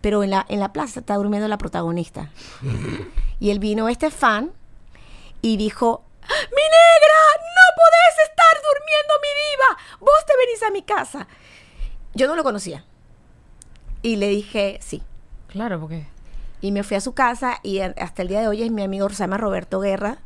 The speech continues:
Speaker 1: Roberto.
Speaker 3: Roberto, gracias, qué bello.
Speaker 1: Y Roberto me, me abrió las puertas de su casa, luego al que era mi novio que se había quedado también del elenco, y me daba todos los días el peso que yo me tomaba el colectivo para ir de Avellaneda a buscar trabajo a la capital,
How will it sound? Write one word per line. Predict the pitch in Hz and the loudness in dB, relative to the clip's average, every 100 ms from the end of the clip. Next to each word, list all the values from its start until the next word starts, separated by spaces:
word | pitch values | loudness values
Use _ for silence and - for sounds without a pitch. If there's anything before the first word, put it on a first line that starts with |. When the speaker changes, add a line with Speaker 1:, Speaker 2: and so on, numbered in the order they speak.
| - - - | -18 -16 -12
Speaker 1:
Roberto. | 190 180 180 - 196 | -8 -6 -6 -6 -2
Speaker 3:
Roberto, | 202 202 220 202 | 0 0 -2 -2
gracias, | 185 202 277 196 165 | -2 -2 -4 -6 -6
qué | 202 | -6
bello. | 247 339 185 156 151 | -4 -4 -6 -6 -2
Speaker 1:
Y | 269 | 0
Roberto | 247 247 262 254 311 330 - | 2 2 2 2 2 2 -2
me, | 240 226 220 | -6 -4 -6
me | 214 208 | -6 -2
abrió | 208 214 | -2 -2
las | 233 | -4
puertas | 269 240 294 | -4 0 4
de | |
su | - - | 4 6
casa, | 226 220 - 269 | 4 2 -2 -2
luego | 233 226 269 | 0 2 2
al | 240 226 214 | 2 -2 -2
que | |
era | 202 247 | -4 -4
mi | 233 | -4
novio | 208 220 226 | -4 -6 -8
que | 240 | -8
se | 214 | -6
había | 185 | -6
quedado | 180 196 202 220 | -4 -4 -4 -4
también | 196 185 | -6 -4
del | 214 | -4
elenco, | 196 196 208 285 - | -2 -4 -6 -10 -8
y | - 233 | -6 -2
me | 208 220 | 0 2
daba | 220 196 185 - | 4 4 0 -4
todos | - 220 262 | -6 -4 -2
los | 240 | -4
días | 240 233 277 - - - | -4 -4 -6 -12 -18 -8
el | 208 202 | -6 -4
peso | 247 247 - 294 | -2 -2 -4 -6
que | 233 | -4
yo | 208 | -4
me | 214 | -6
tomaba | 214 196 | -4 -4
el | 202 | -4
colectivo | 233 196 - 196 214 | -6 -8 -8 -4 -4
para | 220 196 | -4 -6
ir | 190 | -6
de | 208 | -6
Avellaneda | 226 208 185 196 208 220 | -4 -6 -6 -4 -4 -4
a | - 180 | -4 -4
buscar | 180 - 180 | -6 -10 -8
trabajo | 202 202 196 202 214 - | -4 -2 -2 -2 -6 -8
a | |
la | 175 | -8
capital, | 175 180 180 185 254 | -8 -10 -8 -8 -10